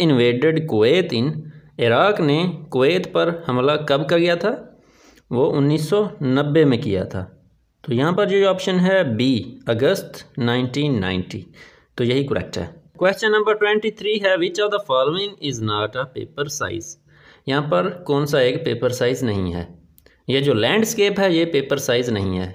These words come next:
यही करेक्ट है, सी, लैंडस्केप एक पेज ओरिएंटेशन है।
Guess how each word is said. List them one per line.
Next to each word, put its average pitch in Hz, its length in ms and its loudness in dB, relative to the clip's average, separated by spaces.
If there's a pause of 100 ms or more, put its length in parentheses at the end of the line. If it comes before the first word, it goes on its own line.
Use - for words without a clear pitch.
(500)
यही 147 240 2
करेक्ट 92 300 -4
है, 92 60 -2
सी, 104 200 -4 (460)
लैंडस्केप 165 540 0
एक 165 260 -2
पेज 151 300 2
ओरिएंटेशन 160 800 0
है। 87 160 -6